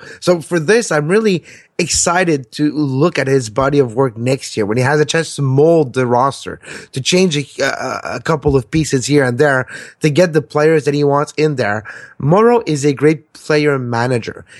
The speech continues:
and he's able to maybe get the most out of certain players. Maybe he knows how to get the most out of Bernier. We saw that last night. So a lot of those things really help. But if you're looking at that Venegas, again, that Venegas sub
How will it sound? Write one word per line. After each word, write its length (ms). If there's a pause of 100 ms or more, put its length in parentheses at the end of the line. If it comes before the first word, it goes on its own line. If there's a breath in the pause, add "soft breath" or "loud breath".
(140 loud breath)
and 160
he's 180
able 220
to 160
maybe 320
get 300
the 100
most 440
out 160
of 120
certain 320
players. 480 (400 soft breath)
Maybe 240
he 100
knows 240
how 80
to 80
get 140
the 100
most 220
out 80
of 120
Bernier. 400
We 120
saw 160
that 120
last 300
night. 240 (240 loud breath)
So 120
a 120
lot 180
of 100
those 240
things 380 (280 loud breath)
really 260
help. 320
But 140
if 100
you're 80
looking 220
at 140
that 180
Venegas, 440
again, 320 (280 loud breath)
that 180
Venegas 540
sub 440